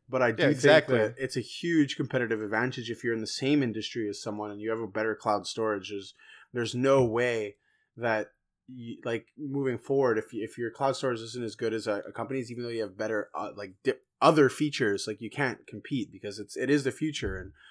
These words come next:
Speaker 1: taking that a step further, you go from just a storage, and then you, you actually do some sort of, like, analysis on it, and, and more of,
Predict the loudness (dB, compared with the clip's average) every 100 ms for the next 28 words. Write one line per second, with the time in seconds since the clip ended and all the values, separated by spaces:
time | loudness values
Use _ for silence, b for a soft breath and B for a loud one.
0 | B B -16 -16 -4 0 2 2 0 0
1 | -2 0 6 6 8 4 2 6 6 4
2 | -2 -2 -4 -6 -2 4 6 4 2 -6
3 | -6 -6 -6 -6 -8 -6 -2 0 -2 -8
4 | -6 -8 -8 -8 -6 -4 -4 -4 2 6
5 | 6 4 -2 -2 0 0 -2 -4 -6 -10
6 | b b b b -12 -8 -8 -8 -10 -12
7 | -10 -6 -4 -2 -2 -4